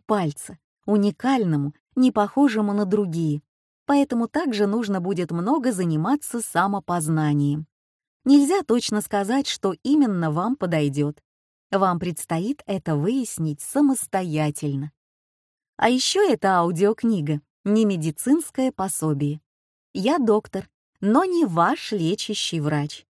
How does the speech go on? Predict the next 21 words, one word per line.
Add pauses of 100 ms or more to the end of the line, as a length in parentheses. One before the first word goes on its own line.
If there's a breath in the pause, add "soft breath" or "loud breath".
(460)
Всё
описанное
здесь
предназначено
исключительно
для
информационных (340)
и
развлекательных
целей, (320)
а
не
для
постановки
диагноза,
самолечения (260)
или
замены
рекомендациям
медицинского
работника.